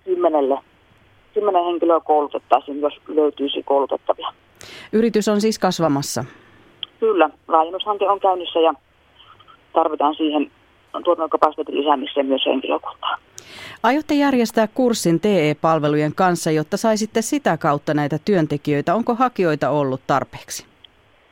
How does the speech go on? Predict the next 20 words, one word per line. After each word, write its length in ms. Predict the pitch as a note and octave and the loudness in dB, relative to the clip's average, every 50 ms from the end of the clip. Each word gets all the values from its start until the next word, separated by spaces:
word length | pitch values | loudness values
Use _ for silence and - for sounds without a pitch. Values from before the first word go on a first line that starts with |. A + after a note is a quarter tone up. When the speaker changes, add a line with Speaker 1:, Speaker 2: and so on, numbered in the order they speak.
| _ _ _ _ _ _ _ _ - | _ _ _ _ _ _ _ _ 2
Speaker 1:
No, 180 | G#3+ G3+ - _ _ _ | 2 2 2 _ _ _
tällä 220 | A3+ G#3+ G3+ F3+ | 2 4 4 2
hetkellä 320 | E3 F3 - _ - A#3 A3 | 0 0 -4 _ -2 0 0
hakijoita 460 | G#3 G#3 G#3 G3+ F#3 F#3 F#3 G3 F#3+ | 0 0 -2 -2 -2 -2 0 0 -2
on 140 | A3 A3 G#3 | -2 -4 -6
liian 260 | G3+ G3 F#3 F3 E3+ | -4 -2 -2 0 0
vähän. 340 | D#3+ E3 D#3+ D#3 D3+ C#3+ C#3 - _ _ _ _ _ _ _ _ _ _ _ _ _ _ _ _ _ _ _ - | 0 0 0 -2 -2 -4 -6 -12 _ _ _ _ _ _ _ _ _ _ _ _ _ _ _ _ _ _ _ -14
Mm, 360 | - E3+ - - E3+ E3+ D#3+ | -12 -12 -10 -10 -10 -4 -4
hakuaikaa 520 | F3+ F3+ - F3+ E3+ E3 E3 E3 - F3 F3 | -2 -2 0 2 2 4 2 2 2 0 2
on 180 | F#3+ F#3+ F3+ | 0 0 0
jatkettu 520 | F#3+ F#3 F3+ - _ - D#3 - _ - D#3 | 0 0 0 -2 _ -8 -8 -8 _ -10 -6
jo, 280 | D#3 D3+ D3 B2 - - _ _ _ _ _ _ _ _ _ _ _ _ _ _ _ _ - | -2 0 0 -2 -2 -6 _ _ _ _ _ _ _ _ _ _ _ _ _ _ _ _ -8
jo 100 | D#3+ D#3+ | -8 -6
tota 280 | - - D#3 - D#3+ | -4 -6 -4 -4 -4
niin, 200 | D#3 D#3+ D3+ D3 | -4 -2 -4 -4
niin 240 | D3+ D3+ D3 D3 - - _ _ _ _ _ - | -2 -2 -4 -4 -6 -10 _ _ _ _ _ -2
parilla 320 | E3 D#3 D3+ C#3+ D3 C#3+ | -2 0 0 0 0 -2
kuukaudella 580 | - - D3+ D3 C#3+ - D3+ D#3 D3+ D3 D3 - | -2 -6 -8 -8 -2 0 0 0 0 -2 0 0
alkuperäisestä 600 | - D#3 D3+ - D3+ - D#3 D3+ D3+ D3+ - - D#3 | 2 0 0 -2 -8 -8 -6 -6 -6 -8 -10 -12 -8
suunnitelmasta. 600 | - E3 D#3+ D#3+ D3 D3+ D3+ D3 C#3+ - - - | -6 -4 -4 -4 -4 -6 -8 -8 -10 -14 -16 -16